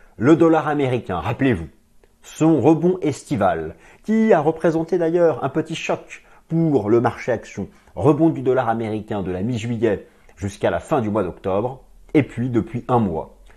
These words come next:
un réengagement surprenant contre toute attente fondamentale de la tendance baissière du dollar américain, c'est-à-dire ce rebond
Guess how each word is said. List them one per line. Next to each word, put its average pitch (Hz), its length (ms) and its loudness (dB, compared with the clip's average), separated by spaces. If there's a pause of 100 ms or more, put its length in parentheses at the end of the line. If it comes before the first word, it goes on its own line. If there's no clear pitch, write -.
un 139 140 4
réengagement 165 720 2
surprenant - 840 -4 (260)
contre 190 480 6
toute 254 340 -2
attente 208 380 -4
fondamentale 160 1080 0 (1200)
de 104 100 0
la 120 140 6
tendance 107 340 -2
baissière 98 360 0
du 90 80 -6
dollar 95 300 2
américain, 85 460 -4
c'est-à-dire 120 440 0
ce - 100 -4
rebond 139 540 4